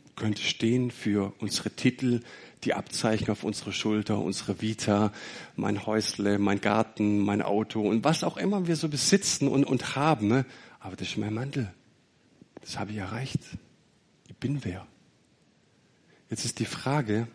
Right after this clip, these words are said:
wenn man dir diesen Mantel entreißt, wer bist du dann noch? Und warum sollte Gott davor zögern, diesen Mantel zu entreißen?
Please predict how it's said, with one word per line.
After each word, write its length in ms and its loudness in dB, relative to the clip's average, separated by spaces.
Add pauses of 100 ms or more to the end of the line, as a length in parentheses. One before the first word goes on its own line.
(460)
wenn 140 2
man 140 4
dir 120 4
diesen 260 -2
Mantel 420 0
entreißt, 800 -4 (1300)
wer 120 -6
bist 280 -4
du 60 -4
dann 180 -4
noch? 260 -10 (2500)
Und 120 0
warum 180 4
sollte 300 0
Gott 460 -6 (180)
davor 340 -2
zögern, 600 -2
diesen 240 0
Mantel 320 -2
zu 160 -4
entreißen? 500 -4